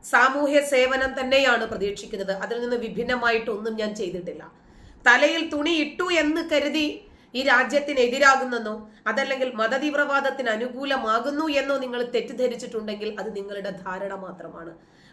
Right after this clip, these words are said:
പറയുന്നതിന് ഉത്തരവാദി ഞാനാണ്, ചിന്തിച്ചു കൂട്ടുന്നതിന് ഉത്തരവാദി നിങ്ങൾ മാത്രമാണ്. ഒരു തട്ടമിട്ടു എന്നതുകൊണ്ട് മാത്രം മതതീവ്രവാദത്തെ പിന്തുണയ്ക്കുന്നെന്നോ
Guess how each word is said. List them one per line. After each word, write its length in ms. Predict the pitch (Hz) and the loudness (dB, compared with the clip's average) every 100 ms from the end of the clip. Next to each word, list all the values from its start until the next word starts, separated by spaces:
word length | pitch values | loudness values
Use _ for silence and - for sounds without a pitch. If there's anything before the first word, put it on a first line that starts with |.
| _ | _
പറയുന്നതിന് 680 | 240 240 269 285 285 285 294 | 2 4 4 2 0 0 -2
ഉത്തരവാദി 640 | 254 233 233 240 233 226 | -6 -4 -2 2 2 2
ഞാനാണ്, 840 | 220 208 202 220 208 190 185 - - | -2 -2 0 2 2 0 -4 -10 -14
ചിന്തിച്ചു 400 | 208 214 240 226 | -12 -10 -8 -8
കൂട്ടുന്നതിന് 520 | 208 208 196 196 185 | -8 -10 -10 -8 -8
ഉത്തരവാദി 520 | 185 196 185 185 175 | -8 -6 -4 -6 -6
നിങ്ങൾ 360 | 180 185 190 180 | -8 -10 -10 -10
മാത്രമാണ്. 640 | 180 175 175 - - - - _ - - | -14 -14 -14 -14 -16 -18 -20 _ -20 -2
ഒരു 240 | 226 226 226 | 2 2 2
തട്ടമിട്ടു 680 | 214 - 339 294 - 339 349 | 0 4 4 4 0 -2 0
എന്നതുകൊണ്ട് 600 | 285 285 285 254 262 254 | 0 -2 -4 -4 -2 0
മാത്രം 720 | 220 208 233 - 233 196 - - - - | 0 0 -2 -2 -4 -4 -12 -20 -20 -6
മതതീവ്രവാദത്തെ 1120 | 220 226 269 294 285 285 285 277 285 294 277 247 | 0 2 2 0 0 2 2 2 2 2 0 -2
പിന്തുണയ്ക്കുന്നെന്നോ 960 | 226 285 262 233 247 214 196 190 | -8 -6 -4 -4 -4 -6 -6 -8